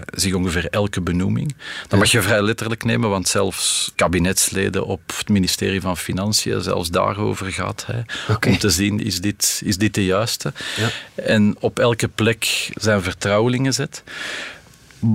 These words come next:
Speaker 1: Dat, dat tot daar aan toe, zou je kunnen zeggen, eh,
Speaker 2: Ja.
Speaker 1: maar uit die chats blijkt ook dat het nog, nog gortiger werd eigenlijk. En dat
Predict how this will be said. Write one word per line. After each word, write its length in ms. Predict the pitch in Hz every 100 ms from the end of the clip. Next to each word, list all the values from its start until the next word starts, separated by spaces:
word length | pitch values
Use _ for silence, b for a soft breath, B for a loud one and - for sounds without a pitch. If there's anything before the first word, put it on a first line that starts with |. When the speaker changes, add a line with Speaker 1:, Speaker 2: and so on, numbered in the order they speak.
| 101
Speaker 1:
Dat, 540 | - 117 131 - - - - -
dat 260 | 104 123 -
tot 180 | 107
daar 240 | - 120 131
aan 120 | 143
toe, 180 | 147 170
zou 180 | 160 143
je 80 | 135
kunnen 240 | 143 139
zeggen, 340 | 120 143 143
eh, 680 | 127 113 107 107 107 104 101 - _ - - - -
Speaker 2:
Ja. 140 | 131
Speaker 1:
maar 500 | 123 117 117 101 101 -
uit 340 | - 123 113
die 100 | 110
chats 380 | - 139 131 - -
blijkt 420 | 104 131 - -
ook 320 | 135 131 - -
dat 180 | - 113
het 160 | 101 -
nog, 480 | 104 - - - - - 110
nog 180 | 101 -
gortiger 520 | 123 127 - 104 92
werd 260 | 92 98 -
eigenlijk. 480 | 127 127 139 151 - B B B B
En 220 | - 104
dat 540 | 101 104 104 - -